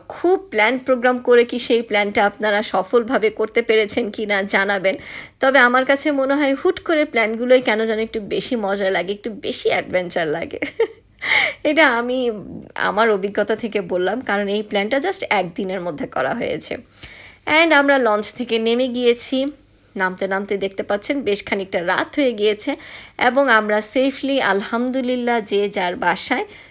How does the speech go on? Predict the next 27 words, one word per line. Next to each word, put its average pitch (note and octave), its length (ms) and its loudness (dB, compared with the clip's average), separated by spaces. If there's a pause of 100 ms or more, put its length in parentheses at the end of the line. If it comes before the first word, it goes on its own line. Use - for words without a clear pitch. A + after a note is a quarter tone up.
(120)
সুস্থভাবে D4+ 840 0
ফেরত A3 380 0
এসেছি, A#3+ 340 -2
এটাই D#4+ 380 -2
আল্লাহর F#3+ 260 0
কাছে F3 260 -6
অনেক F3 220 -8
শুকরিয়া। - 440 -8 (440)
সবাই D4 840 4
আমার G#3 320 2
বন্ধুদের A3 520 2
জন্য, A#3 500 -2 (140)
আমার F#3+ 320 0
জন্য G#3 300 -4
আর F#3+ 100 -4
বন্ধুত্ব G#3+ 600 -6
সম্পর্কটার C4 880 -4
জন্য G3+ 280 -6
প্লিজ C4+ 420 -2
দোয়া G#3 220 2
করবেন, A3 400 -4 (460)
কারণ B3+ 240 4
আমি A#3+ 200 2
কাউকেই G3+ 420 0
হারাতে F3+ 420 -2
চাই E3+ 260 -2
না। F3+ 220 -10